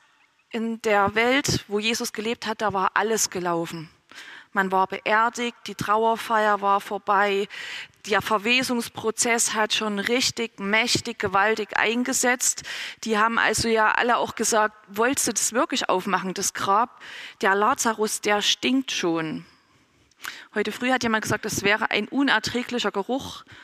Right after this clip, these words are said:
Ich hab das noch nicht erlebt, will das auch eigentlich nicht erleben. Aber man hat gemerkt, hier ist nichts mehr zu holen.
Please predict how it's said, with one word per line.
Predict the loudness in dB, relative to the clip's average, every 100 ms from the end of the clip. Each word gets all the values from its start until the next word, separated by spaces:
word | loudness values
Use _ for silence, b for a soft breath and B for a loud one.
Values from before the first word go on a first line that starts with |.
| B
Ich | -4 0 0
hab | 0
das | -2 0
noch | 0 2
nicht | 2 2
erlebt, | 0 0 0 -4 -12 -6
will | 0 0
das | 0 0
auch | -2 -2 -10 -20 _ _
eigentlich | -4 -2 -2 -2
nicht | -2 0
erleben. | 0 0 -2 -4 -8 B B B B
Aber | 0 2 0 -2 B B B B _ _ -2
man | 0 2 0
hat | -2 -2
gemerkt, | -2 2 2 0 -6 -16 _
hier | -12 -2 0
ist | 0 0
nichts | 0 0 -2
mehr | 0 0
zu | 0 -2
holen. | 2 2 0 -4